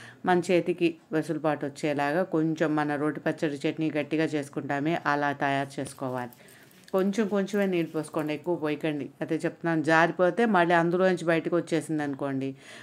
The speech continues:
బజ్జీ పగిలిపోయినట్టు అయిపోయి అది సరిగా రాదు. అంటే శనగపిండి చక్కగా రౌండ్గా రావాలి కదా, అది. ఇక ఈ మిశ్రమంలో ఇప్పుడు క్యాప్సికమ్ తీసుకోండి.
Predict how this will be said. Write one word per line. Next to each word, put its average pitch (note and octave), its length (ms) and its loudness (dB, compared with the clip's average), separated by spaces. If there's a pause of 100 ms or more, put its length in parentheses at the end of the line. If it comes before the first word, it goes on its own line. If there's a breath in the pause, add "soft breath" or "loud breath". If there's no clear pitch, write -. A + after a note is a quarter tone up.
(140 loud breath)
బజ్జీ E3 400 4 (380)
పగిలిపోయినట్టు F#3 760 2
అయిపోయి F3+ 400 2 (960)
అది E3+ 280 0 (280)
సరిగా E3+ 320 2
రాదు. D3+ 340 2 (140)
అంటే D3 200 -6
శనగపిండి D#3 540 -4
చక్కగా E3 480 0
రౌండ్గా D#3+ 480 2
రావాలి D#3+ 320 2
కదా, C#3 240 -2 (520 soft breath)
అది. C#3+ 180 -4 (400 soft breath)
ఇక F3+ 180 -2 (440)
ఈ F3+ 100 2
మిశ్రమంలో F3 680 0 (360)
ఇప్పుడు D#3+ 300 -2 (760)
క్యాప్సికమ్ F3 540 2
తీసుకోండి. C3+ 540 -6